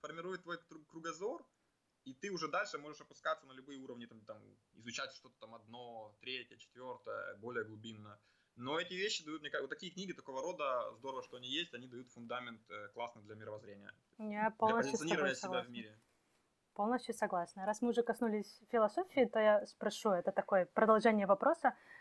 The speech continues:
Speaker 2: Может, у тебя есть какие-то вот современные философы или ораторы, которые тебе нравятся? И, может, ты что-то можешь посоветовать почитать из них?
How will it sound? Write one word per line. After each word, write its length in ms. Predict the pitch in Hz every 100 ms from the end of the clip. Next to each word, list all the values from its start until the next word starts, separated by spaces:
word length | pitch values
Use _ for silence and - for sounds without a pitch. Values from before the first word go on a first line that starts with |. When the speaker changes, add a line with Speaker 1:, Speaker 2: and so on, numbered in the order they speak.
| -
Speaker 2:
Может, 280 | 226 262 254
у 40 |
тебя 220 | 240 190
есть 260 | 208 208 233
какие-то 440 | 220 - 202 -
вот 120 | 175 -
современные 600 | 180 196 202 208 190 175 -
философы 520 | 208 226 - - 202
или 180 | 202 190
ораторы, 440 | 190 202 196 185 180
которые 320 | 185 185 180
тебе 200 | 180 180
нравятся? 560 | 185 262 330 - 180 160 _ _ _
И, 100 | -
может, 320 | 190 202 277 -
ты 60 |
что-то 520 | 202 208 - 185 180 185
можешь 200 | 196 -
посоветовать 420 | 196 - 196 190
почитать 400 | - 175 - 165 - _ _ _
из 160 | 196 160
них? 180 | 175